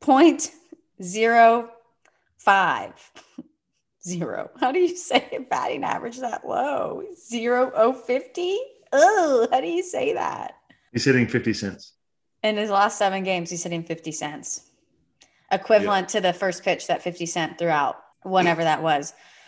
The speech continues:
Speaker 1: So he did have the walk-off, and the video went, you know, it was all over Twitter. He had the walk-off on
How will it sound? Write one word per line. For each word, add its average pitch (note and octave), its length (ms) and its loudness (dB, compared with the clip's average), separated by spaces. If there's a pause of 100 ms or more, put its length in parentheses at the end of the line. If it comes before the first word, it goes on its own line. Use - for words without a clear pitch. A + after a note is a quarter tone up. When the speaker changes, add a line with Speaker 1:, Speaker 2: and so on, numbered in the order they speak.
(160)
Speaker 1:
So A#3+ 200 2
he A#3 160 0
did A#3+ 300 4
have C4 320 2
the G#3 80 2
walk-off, F3+ 760 2
and F3+ 180 -2
the E3+ 60 -4
video F3 340 2
went, E3+ 360 -2
you G#3+ 100 -8
know, D3 100 -2
it C#3+ 60 -2
was E3 140 -4
all D#3+ 160 0
over E3 160 -4
Twitter. D#3 300 -6
He E3 100 -6
had F3+ 140 0
the E3+ 80 -2
walk-off F3 580 -2
on D#3+ 340 -2